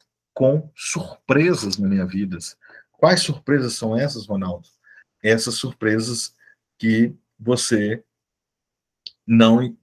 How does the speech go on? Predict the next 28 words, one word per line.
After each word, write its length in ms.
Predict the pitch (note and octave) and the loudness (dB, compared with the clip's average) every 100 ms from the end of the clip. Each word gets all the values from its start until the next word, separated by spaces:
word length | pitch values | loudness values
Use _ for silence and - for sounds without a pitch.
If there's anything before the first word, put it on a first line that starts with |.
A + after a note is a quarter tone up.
| - | -8
está 400 | A#2 - A2 G#2 | -8 0 2 2
esperando. 720 | - C3+ B2 A2+ A#2 F#2 F#2 _ _ _ _ _ _ - | 0 0 2 2 0 -4 -8 _ _ _ _ _ _ -16
E 60 | |
se 100 | - | -6
você 240 | C3+ C#3+ C#3+ | -4 0 0
não 140 | C3 | 2
tá 100 | B2+ | 2
esperando, 720 | A#2+ - G#2+ B2 D3 A2 - _ _ - | 2 0 2 2 2 -2 -8 _ _ -2
corre 240 | F3+ G3 | 0 2
um 60 | D#3+ | 0
sério 360 | - F#3+ F3+ | 2 0 2
risco, 460 | C3 B2 C#3+ - _ _ _ - | 0 0 -2 -4 _ _ _ -12
um 80 | |
sério 380 | D3+ - D#3 C#3+ | -8 0 2 0
risco 340 | A2 G#2 - _ _ _ _ _ _ | -6 -10 -12 _ _ _ _ _ _
de 80 | A2 | -4
você 500 | A2+ A2+ - G2+ G#2+ _ - _ _ - | -2 0 -2 -4 -4 _ -20 _ _ -2
não 600 | A2+ A#2 B2+ C#3+ D#3+ - _ _ _ _ | 4 4 4 0 -2 -6 _ _ _ _
conseguir 440 | D3 D3 C3 A2 | -2 -2 -2 0
lidar 460 | A#2 C#3 A#2+ C#3 B2 | 0 2 2 2 0
<laughs> 20 | |
com 160 | - F#3 | 0 2
elas. 500 | G#2+ B2+ A2 - - _ - - - | 2 2 -2 -4 -16 _ -20 -20 -4
Não 220 | C3 E3+ | 2 4
um 40 | F3+ | 4
sério 300 | - D3+ B2 | 4 4 4
risco, 380 | A2+ A2+ - | 2 0 -2
né? 240 | G#2+ A#2 | -2 -2